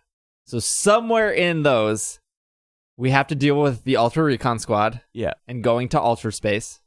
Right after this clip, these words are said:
Speaker 2: Yeah.
Speaker 1: We have to save Lily's mom.
Speaker 2: Yep.
Speaker 1: And Guz-, really, we have to save Guzma. <laughs> Lily's mom is just <laughs> collateral in that.
Speaker 2: Yeah.
Speaker 1: Uh,
Speaker 2: I agree.
Speaker 1: and Rainbow Team Rocket is either going to show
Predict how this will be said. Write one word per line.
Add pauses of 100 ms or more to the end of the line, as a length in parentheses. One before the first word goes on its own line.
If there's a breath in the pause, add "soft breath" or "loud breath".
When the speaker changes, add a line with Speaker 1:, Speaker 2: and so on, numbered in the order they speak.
Speaker 2:
Yeah. (480)
Speaker 1:
We
have
to
save
Lily's
mom. (460)
Speaker 2:
Yep. (560)
Speaker 1:
And
Guz-,
really,
we
have
to
save
Guzma.
<laughs>
Lily's
mom
is
just (240)
<laughs>
collateral
in
that.
Speaker 2:
Yeah. (720)
Speaker 1:
Uh,
Speaker 2:
I
agree. (160)
Speaker 1:
and (760)
Rainbow
Team
Rocket
is
either
going
to
show